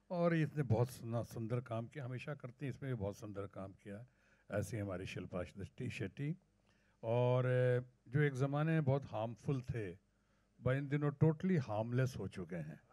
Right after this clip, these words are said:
और कुछ, कुछ Me Too का कमाल है, और साथ ही साथ, अ, इनकी बेटी जो हैं, जो आज ना नाम रोशन कर रही हैं, श्रद्धा कपूर,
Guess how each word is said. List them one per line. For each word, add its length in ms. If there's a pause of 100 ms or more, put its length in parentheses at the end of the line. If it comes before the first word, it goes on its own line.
(560)
और 680 (760)
कुछ, 240 (840)
कुछ 160 (540)
Me 320
Too 180
का 140
कमाल 400
है, 160 (680)
और 200
साथ 300 (100)
ही 140
साथ, 320
अ, 580 (500)
इनकी 320
बेटी 420
जो 140
हैं, 300
जो 100
आज 160 (240)
ना 440
नाम 360
रोशन 380
कर 180
रही 240
हैं, 300 (360)
श्रद्धा 300
कपूर, 460